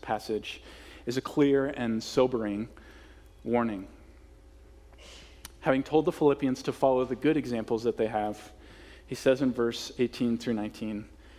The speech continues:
"Many of whom I have often told you and now tell you even with tears,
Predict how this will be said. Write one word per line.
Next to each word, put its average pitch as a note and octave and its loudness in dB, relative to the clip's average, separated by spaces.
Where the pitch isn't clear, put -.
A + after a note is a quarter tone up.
"Many A2+ 2
of A#2+ -6
whom B2+ 2
I B2 2
have A2+ -2
often B2 0
told A#2+ 0
you A2+ -2
and G#2+ -2
now A#2 0
tell A#2 0
you G#2+ -2
even A2 -4
with G#2+ -4
tears, G#2+ -4